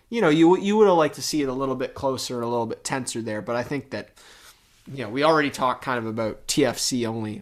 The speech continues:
only fielding three Canadians to start. And, uh, certainly, I, I think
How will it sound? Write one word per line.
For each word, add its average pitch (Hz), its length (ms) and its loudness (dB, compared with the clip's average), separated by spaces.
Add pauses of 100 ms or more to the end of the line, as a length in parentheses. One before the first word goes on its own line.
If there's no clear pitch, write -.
only 151 300 4
fielding 135 480 4
three 135 220 -2
Canadians 117 640 -6
to 110 100 -8
start. 113 400 -6
And, 110 180 -10
uh, 104 140 -8 (1120)
certainly, 151 480 0
I, 120 160 0
I 139 360 2
think 185 300 -2